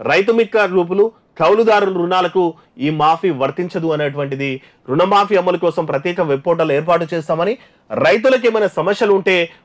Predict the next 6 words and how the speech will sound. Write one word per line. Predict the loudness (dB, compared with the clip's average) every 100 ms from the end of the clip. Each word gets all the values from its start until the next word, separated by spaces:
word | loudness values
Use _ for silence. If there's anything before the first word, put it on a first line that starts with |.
| _
ప్రత్యేక | -6 0 0 2
విభాగం | 2 2 2 2 2
ద్వారా | 2 0
ముప్పై | -2 0 2
రోజుల్లోనే | 2 2 0 0
పరిష్కరిస్తామని, | -2 -4 -2 -4 -2 -2 0 0 -2